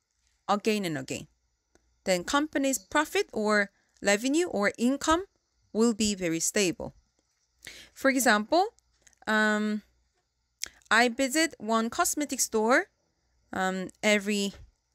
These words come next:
month. They give me a very good customer service. Kind of, when I buy some wrong item, and when I ask the refund of the product,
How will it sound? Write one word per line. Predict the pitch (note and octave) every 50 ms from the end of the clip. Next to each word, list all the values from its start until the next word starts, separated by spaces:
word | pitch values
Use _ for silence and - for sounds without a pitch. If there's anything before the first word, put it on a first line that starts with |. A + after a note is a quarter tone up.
| _ _ _ _ -
month. | E3+ E3 E3 A#3+ F4+ - - - - - - _ _ _ _ _ _ _ _ _ _ _ _ _ _ _ _ _ _ _ _ _ _ _ - - _ _ _ _ _ _
They | - C4 B3+ C4 C#4 C4+
give | - - B3 A#3+
me | A#3 A#3 A#3 A#3 A#3 A#3 A#3 A#3 A#3 A3 - _ _ _ _ _ _
a | G3+
very | G3 A3+ A#3 A#3+ A#3+
good | - - G#3 -
customer | - A#3 A3 - - F#3 E3+
service. | - - E3 D3+ A#2 C3 B2+ - - - _ _ _ _ _ _ -
Kind | - B3 A#3 A3+ A3+
of, | G#3+ G#3+ G#3+ - _ _ _ _ _ _ -
when | G#3 A3 A#3+
I | D4 D#4+
buy | D4 C#4 B3+ A#3 A3+ A3
some | A3 A3 - A3 G#3 G3 F#3+
wrong | F#3 G3 F#3+ F#3+ G3 G#3 A3+ C4 D#4 -
item, | - F3+ F3+ F3 - - F3+ E3 G3 D4 F4+ _ _ _ _ _ _ _ _ _ _ _ _ _ _ _ _
and | - - F#3+ G3
when | G3+ G3+
I | G#3+ G#3+ A3+ B3 B3+ - - -
ask | G3 G3 G3+ G3+ - _ _ -
the | G3 F3+
refund | F#3+ G#3 G3 - - G#3 F3+ F3+ G3+ B3+ D4+ -
of | - - F#3+ F#3
the | - F#3
product, | F3+ - - G3+ F3+ E3 A3 F4 -